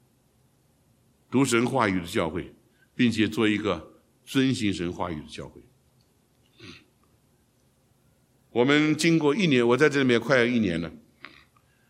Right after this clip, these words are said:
我知道弟兄姊妹们在主里面，主面前有很多的，很多的经历，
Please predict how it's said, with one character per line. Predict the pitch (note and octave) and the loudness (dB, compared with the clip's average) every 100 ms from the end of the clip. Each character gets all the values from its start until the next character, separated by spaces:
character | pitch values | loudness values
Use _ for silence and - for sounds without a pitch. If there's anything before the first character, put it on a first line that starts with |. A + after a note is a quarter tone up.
| _ | _
我 | B2 | -6
知 | A2 C#3+ | -4 0
道 | D3 C3 A2+ | 2 4 2
弟 | B2+ | 0
兄 | B2+ | 0
姊 | A#2+ | 2
妹 | A#2+ | 2
们 | A2 G#2+ | 2 0
在 | A#2+ G#2+ | 0 -2
主 | - A2 | -2 -2
里 | G#2+ | 0
面， | G#2+ G2+ G#2 | 0 -4 -6
主 | G#2+ | -4
面 | G#2+ G#2+ | -2 -2
前 | G2+ | -2
有 | G2 G2 | -4 -4
很 | - G2 F#2 | -4 -4 -2
多 | F#2+ C3+ | 0 2
的， | B2+ G2 - - - - - - _ _ _ _ _ _ _ _ _ _ _ _ _ _ _ _ _ | 4 0 -4 -16 -20 -20 -20 -20 _ _ _ _ _ _ _ _ _ _ _ _ _ _ _ _ _
很 | - A#2 | -2 2
多 | C#3 D#3 | 2 2
的 | |
经 | B2+ D#3+ | 2 2
历， | D#3+ G#2 - - | 2 2 -2 -14